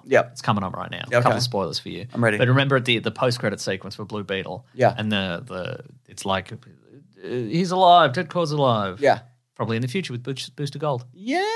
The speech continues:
Speaker 2: That didn't,
Speaker 1: okay.
Speaker 2: that didn't even
Speaker 1: That,
Speaker 2: occur
Speaker 1: that's
Speaker 2: to me
Speaker 1: a
Speaker 2: at
Speaker 1: good
Speaker 2: the time,
Speaker 1: idea.
Speaker 2: but he's probably, that's
Speaker 1: I
Speaker 2: probably
Speaker 1: actually,
Speaker 2: where he
Speaker 1: that
Speaker 2: was.
Speaker 1: did, did occur to me. I was just waiting for you to catch up.
Speaker 2: <laughs> Oh, yeah.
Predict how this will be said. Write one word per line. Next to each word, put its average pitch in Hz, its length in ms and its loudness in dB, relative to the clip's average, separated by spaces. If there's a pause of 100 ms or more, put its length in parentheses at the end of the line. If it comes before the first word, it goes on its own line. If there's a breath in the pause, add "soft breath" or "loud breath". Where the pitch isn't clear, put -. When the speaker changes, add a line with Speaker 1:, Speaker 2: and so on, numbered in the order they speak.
Speaker 2:
That 440 80 0
didn't, 330 180 4
Speaker 1:
okay. 262 100 4
Speaker 2:
that 147 140 8
didn't 190 160 4
even 143 100 -4
Speaker 1:
That, 139 80 -6
Speaker 2:
occur 170 120 -4
Speaker 1:
that's 147 100 -2
Speaker 2:
to - 20 -2
me 123 60 0
Speaker 1:
a - 20 0
Speaker 2:
at 151 60 2
Speaker 1:
good - 80 6
Speaker 2:
the - 20 8
time, 117 120 2
Speaker 1:
idea. 143 80 0
Speaker 2:
but 160 80 -6
he's 127 100 -8
probably, 131 240 -6
that's 123 180 -6
Speaker 1:
I - 20 10
Speaker 2:
probably 156 120 8
Speaker 1:
actually, 120 140 0
Speaker 2:
where 135 80 0
he 139 40 -2
Speaker 1:
that 151 120 2
Speaker 2:
was. 131 100 -6
Speaker 1:
did, 127 240 -10
did 139 160 -10
occur 131 220 0
to 127 40 0
me. 131 80 -2
I 131 60 -2
was 135 80 -6
just 143 120 -6
waiting 123 220 0
for 117 80 -16
you 131 80 -8
to 135 80 -8
catch 123 320 -6
up. 117 260 -8
Speaker 2:
<laughs> - 40 -20
Oh, 262 160 4
yeah. 151 340 2